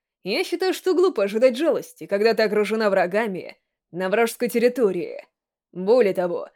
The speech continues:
если ты ещё и умудрилась атаковать вражеского генерала, а потом сказала:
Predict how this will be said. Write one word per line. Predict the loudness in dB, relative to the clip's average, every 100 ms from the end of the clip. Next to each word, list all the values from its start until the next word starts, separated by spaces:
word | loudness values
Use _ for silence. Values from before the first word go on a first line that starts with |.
| _ _
если | -6 -2 -2
ты | 0
ещё | 0 0
и | -2
умудрилась | 0 0 2 0 2
атаковать | -2 0 2 4
вражеского | 2 0 -4 -2
генерала, | -2 -2 0 0 -4 -10 -16 _ _ -4
а | 2
потом | 2 0
сказала: | 0 2 4 4 4 2 0